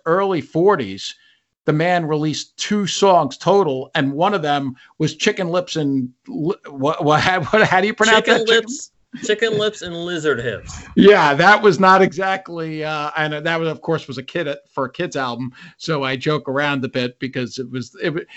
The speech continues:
Speaker 1: he had just had children, and it certainly was appropriate under the circumstances, but not exactly, uh, big time rock and roll.
Speaker 2: No, and, uh, yeah, and we kinda add to that. He re-, so he releases two songs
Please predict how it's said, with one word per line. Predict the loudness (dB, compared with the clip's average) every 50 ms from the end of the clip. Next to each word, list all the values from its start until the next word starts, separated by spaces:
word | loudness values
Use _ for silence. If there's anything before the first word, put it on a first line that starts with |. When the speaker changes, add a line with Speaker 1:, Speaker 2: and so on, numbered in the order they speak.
| -4 2
Speaker 1:
he | 4
had | 4 6
just | 6 2 2 2 0
had | 0 0 0 0
children, | 0 0 0 0 -2 -2 -2 -2
and | -2 -4 -4
it | -8
certainly | -6 -2 -2 -2 -2 -2 -4 -4
was | -6 -6 -6 -8
appropriate | -4 0 2 2 2 2 0 -4 -4 -4 -4 -6 -8 _ -20 -20 _ -20 -20 -12 -4 -2
under | 0 0 0 -2
the | -4 0
circumstances, | 2 2 2 2 0 -4 -8 -6 -4 -4 -2 -2 -4 -6 -8 -8 -6
but | -4 -6 -6 -4 0
not | 2 4 4 4 4
exactly, | 2 -2 0 0 2 2 2 0 -2 -6 -6 -4 -4 -4 -2 -2 -2
uh, | -2 -2 -2 -2 -2 -2 -4 -4 -8 _ -20 -20 -20 _ 2
big | 2 2 4
time | 4 4 4 4 4 4 4
rock | 4 4 4 4 2
and | 0 0 2
roll. | 0 0 -2 -4 -8 -14 _ _ _ _ _ -20 -10
Speaker 2:
No, | -4 -2 -2 -2 -2 -2
and, | -4 -4 -6 -6 -10
uh, | -14 -10 -8
yeah, | -6 -6 -8 -8 -8
and | -8 -6 -6
we | -6 -6
kinda | -2 -2 0 0 0
add | 0 0 -2 -4 -6
to | -6 -4
that. | -4 -4 -4 -8 -10 -16 -20 -20 -20 _
He | -12 -8
re-, | -6 -6
so | -4 -2 -2 -2
he | -2 -2
releases | -4 -6 -6 -6 -6 -8 -10 -12 -12
two | -12 -8 -8 -6 -6
songs | -4 -2 -2 -2 -2 -2 -4 -6 -8 -12 -16 -20 -20 _